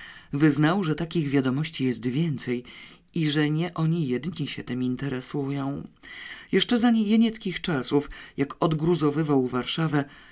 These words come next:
czepiały się go różne osoby. Dziewczyna jedna i taki gówniarz. Dziewczyna, owszem, nawet miała prawo, ale gówniarz nie, a przywarł do niego jak pijawka.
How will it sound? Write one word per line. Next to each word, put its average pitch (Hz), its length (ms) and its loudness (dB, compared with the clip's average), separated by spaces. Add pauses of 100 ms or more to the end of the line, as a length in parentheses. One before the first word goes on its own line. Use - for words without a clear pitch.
(140)
czepiały 143 380 4
się 131 120 -2
go 135 160 6
różne 127 560 0
osoby. 127 600 -4 (260)
Dziewczyna 143 600 0
jedna 120 440 -2 (420)
i 190 60 0
taki 220 280 2
gówniarz. 139 840 0 (640)
Dziewczyna, 180 400 2
owszem, 156 580 -2 (100)
nawet 151 300 2
miała 156 300 0
prawo, 135 480 -2 (420)
ale 135 360 4
gówniarz 135 640 0
nie, 131 260 0 (180)
a 127 140 -2
przywarł 127 640 -2
do 127 120 0
niego 139 300 -2
jak 165 220 -4
pijawka. 143 800 -4